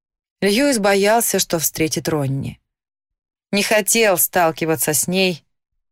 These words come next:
не хотел, чтобы она спрашивала, сильно ли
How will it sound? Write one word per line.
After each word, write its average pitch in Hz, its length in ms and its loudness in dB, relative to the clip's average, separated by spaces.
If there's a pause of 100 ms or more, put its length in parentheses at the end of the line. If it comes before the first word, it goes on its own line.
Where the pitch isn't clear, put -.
(300)
не 208 120 0
хотел, 226 400 2
чтобы 180 300 0
она 160 240 2
спрашивала, 170 920 0 (440)
сильно 202 560 0
ли 185 200 0